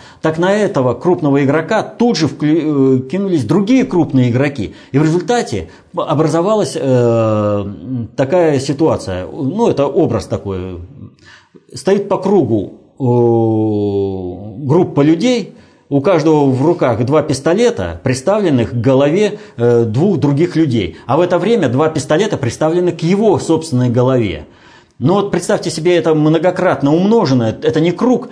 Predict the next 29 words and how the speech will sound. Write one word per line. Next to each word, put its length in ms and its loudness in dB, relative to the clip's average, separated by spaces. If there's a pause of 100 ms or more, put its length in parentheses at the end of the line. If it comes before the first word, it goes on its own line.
(180)
а 1700 2
там 160 0
шар 340 -2
такой, 380 -8 (560)
где 600 2 (380)
у 100 0
тебя 320 0
просто 300 -2
не 60 0
хватает 420 -2
ни 100 2
рук, 240 2
ни 80 2
ног 220 -2
на 100 0
отвечать 440 -2
на 140 0
все 140 -2
вызовы. 340 0
И 120 -4
все 240 -2
замерли, 460 -2
а 120 -4
что 200 -2
делать? 440 -4 (220)
И 80 -6
тогда 260 0 (680)
умная 360 2
мысль: 340 2